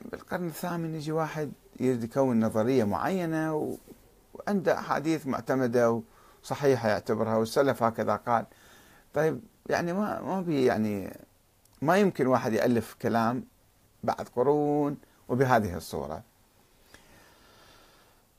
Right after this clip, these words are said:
ويؤكد الدكتور محمد شرعي أبو زيد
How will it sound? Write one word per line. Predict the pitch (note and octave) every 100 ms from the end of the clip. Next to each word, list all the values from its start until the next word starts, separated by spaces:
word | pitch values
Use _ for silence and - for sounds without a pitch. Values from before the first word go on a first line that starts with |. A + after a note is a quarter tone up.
| _ - - - - -
ويؤكد | - F3+ G3 A#3+ A#3 A3+
الدكتور | F#3 E3 F3 - G#3 A3
محمد | F3+ D3+ G3 G3+ F#3+
شرعي | - E3+ F3 F#3+ F#3+
أبو | C3+ C3
زيد | B2+ B2+ G2+